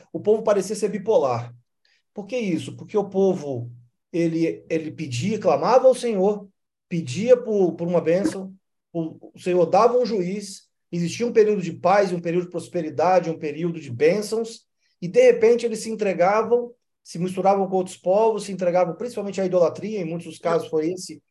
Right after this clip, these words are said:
o principal motivo de Deus se, se incomodar muito com, com o povo, é, e foi o que aconteceu no período de Gideão.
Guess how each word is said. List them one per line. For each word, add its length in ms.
o 80
principal 460
motivo 400
de 80
Deus 260
se, 260
se 160
incomodar 540
muito 480
com, 480
com 140
o 80
povo, 420
é, 540
e 100
foi 200
o 20
que 80
aconteceu 760
no 100
período 800
de 160
Gideão. 500